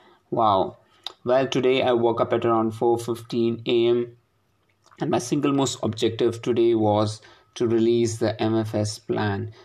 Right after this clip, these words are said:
the Mobility, Flexibility, Strength plan. Preetham and I have been working for quite some time on it. There have been a lot of revisions that has been done on the plan, and I am very happy with the output. I hope that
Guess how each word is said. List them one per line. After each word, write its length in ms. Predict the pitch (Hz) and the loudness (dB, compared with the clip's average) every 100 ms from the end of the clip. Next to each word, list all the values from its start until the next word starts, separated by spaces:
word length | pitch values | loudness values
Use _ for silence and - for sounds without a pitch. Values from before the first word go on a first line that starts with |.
| _ | _
the 60 | - | -2
Mobility, 580 | 110 110 113 110 113 110 | 0 2 2 0 0 -2
Flexibility, 720 | 110 110 - 117 107 104 107 | -2 -6 -4 -4 -4 -4 -6
Strength 520 | 101 - 110 107 104 - | -6 -8 -6 -4 -6 -6
plan. 340 | 107 95 107 - - _ | -4 -4 -8 -16 -20 _
Preetham 440 | - 123 - 123 120 | -4 -2 0 0 2
and 100 | 117 | 2
I 160 | 113 | 2
have 140 | 117 110 | 2 2
been 180 | 110 107 | 2 2
working 360 | 110 110 110 | 2 0 -4
for 140 | 107 104 | -4 -4
quite 260 | 104 104 | -2 -2
some 220 | - 104 | -2 -2
time 360 | 101 117 113 113 | 0 0 2 2
on 160 | 110 113 | 2 2
it. 220 | 113 110 - - _ - | 0 -4 -14 -20 _ -4
There 160 | 113 | 0
have 160 | 110 104 | 2 2
been 240 | 110 113 | 2 2
a 40 | 110 | 4
lot 160 | 117 120 | 4 4
of 100 | 110 | 4
revisions 600 | 120 127 123 147 127 - | 2 2 2 0 0 0
that 180 | 123 | 2
has 180 | 120 117 | 2 0
been 220 | 135 120 | 0 0
done 200 | 117 117 | 2 2
on 140 | 117 110 | 2 2
the 100 | 110 | 0
plan, 480 | 113 110 107 107 - - - _ - | 0 2 2 0 -4 -14 -20 _ -8
and 200 | 104 107 | -2 0
I 100 | 104 | 2
am 140 | 104 | 0
very 220 | 98 113 113 | 2 0 0
happy 420 | 110 107 107 110 | 0 -2 0 -2
with 140 | 107 | 0
the 140 | 107 110 | -2 -4
output. 520 | 104 104 - - - _ _ _ _ - | -6 -6 -6 -6 -8 _ _ _ _ -6
I 160 | 117 120 | -2 0
hope 540 | 117 - 151 143 - - _ _ _ | -2 -2 0 0 -4 -18 _ _ _
that 300 | 113 110 107 | -2 -2 -2